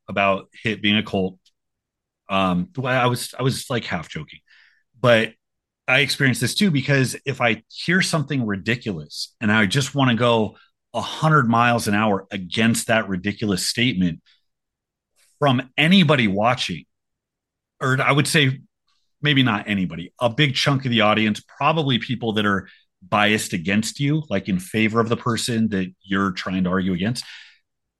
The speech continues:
From that perspective, you look like somebody who's just taking the opposite, the opposite stance. They don't pick up the nuance. They pick up that this person's saying this and you're, you're combating that. So, like, with the high intensity thing,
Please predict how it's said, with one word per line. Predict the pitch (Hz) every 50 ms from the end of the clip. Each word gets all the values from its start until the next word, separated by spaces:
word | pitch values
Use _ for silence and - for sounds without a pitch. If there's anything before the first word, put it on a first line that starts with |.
| _ _ _ _ _ _ _ -
From | 127 131 131
that | 139 156 156 -
perspective, | 156 151 123 - - 139 151 - - 135 110 98
you | 104 127 135
look | 123 113 120 147 143 - - _ -
like | 113 110 107 -
somebody | - 123 117 110 101
who's | 113 101
just | 117 120 - -
taking | - 123 113 117 131 123 117
the | 104 101
opposite, | 92 98 110 - 123 113 - 151 135 135 - _
the | - 95 101
opposite | 104 110 117 - 135 - 160 135
stance. | - - - 151 156 165 156 - - - _ _ _ _ _ _ -
They | 127
don't | 147 180 165
pick | - 165 151
up | 175 139 -
the | 135 110
nuance. | 107 123 131 113 87 76 76 - -
They | - 123 123
pick | - 143 131 139
up | 135 123 - -
that | 127 113
this | 104 117 -
person's | - - 127 - - 123 107 -
saying | - 120 101 104
this | 113 117 113 104 - - - - _ _ _ _ _ -
and | 113 107 104 98
you're, | 101 110 110 110 110 110 110 101 - - 107 98
you're | 101 107 107 110 107
combating | - - - 101 92 104 101 98 92 95 92 90
that. | 95 127 143 123 92 90 -
So, | - 113
like, | 104 107 104 -
with | - 101
the | 101
high | - 123 123 120
intensity | 107 - 131 131 131 - 113 104
thing, | 92 - 101 95 95 92 -